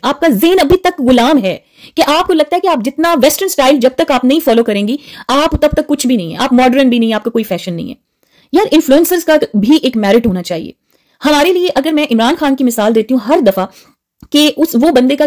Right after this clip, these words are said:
उसने किस तरीके से नौजवानों को influence दिया और उसकी बीवी ने किस तरीके से औरतों को बताया कि औरत का लिबास कैसा है, औरत ने जहां पे international trip में भी जाना है, उसने किस हुलिये में जाना है। और इमरान खान ने भी साबित किया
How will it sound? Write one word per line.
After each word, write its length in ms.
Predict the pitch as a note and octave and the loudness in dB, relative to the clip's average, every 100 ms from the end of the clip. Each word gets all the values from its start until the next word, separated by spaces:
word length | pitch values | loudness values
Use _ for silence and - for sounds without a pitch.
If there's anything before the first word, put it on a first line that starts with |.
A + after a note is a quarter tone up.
| C#4+ | -4
उसने 200 | C#4+ D#4+ | -6 -4
किस 180 | E4+ - | -4 -2
तरीके 220 | C#4+ C4+ | -2 0
से 100 | D#4 | 0
नौजवानों 400 | C#4 G#3 G3+ G#3 | 2 2 0 0
को 80 | A3 | -2
influence 320 | G3 G3 F#3+ | -4 -4 -6
दिया 120 | G#3 C4 | -2 0
और 80 | |
उसकी 160 | C#4 D#4 | 0 0
बीवी 260 | A3 B3+ E4 | 2 2 2
ने 60 | |
किस 180 | E4 D#4+ | 0 0
तरीके 220 | F4+ E4 E4 | 0 2 2
से 120 | C#4 | 2
औरतों 220 | G#3+ A#3 | 0 0
को 80 | A3+ | -2
बताया 340 | F#3 E3 D#3 - - - | -2 -4 -6 -10 -20 -10
कि 60 | - | -4
औरत 340 | - C#4+ F4 | 0 2 2
का 80 | D#4+ | 2
लिबास 340 | C#4+ G3+ G#3+ - | 2 2 0 -4
कैसा 220 | F3+ - | -6 -2
है, 60 | |
औरत 220 | C4 E4 E4 | 0 0 0
ने 140 | E4 | 0
जहां 300 | A3 A3+ C#4+ | 0 0 -2
पे 100 | E4+ | 0
international 480 | B3 B3 B3+ - G4 | 0 0 0 -2 -4
trip 200 | C#4+ D4 - | -2 -4 -2
में 120 | C#4 C4+ | 0 0
भी 60 | |
जाना 240 | A3+ G#3+ A3+ | 0 0 0
है, 140 | C4 - - - | -2 -6 -10 -6
उसने 200 | - E4+ | -2 0
किस 220 | E4 C#4 | 0 2
हुलिये 200 | A#3 C4+ | 2 4
में 100 | A3+ | 2
जाना 220 | F3+ F3 | -2 -2
है। 40 | |
और 80 | B3+ | 0
इमरान 240 | B3+ A#3 D4+ | 2 2 0
खान 220 | C#4 C4 | -2 0
ने 80 | C#4+ | 0
भी 100 | D4 | 0
साबित 320 | A#3 A3+ B3+ | -2 -2 -2
किया 220 | F#3+ | -4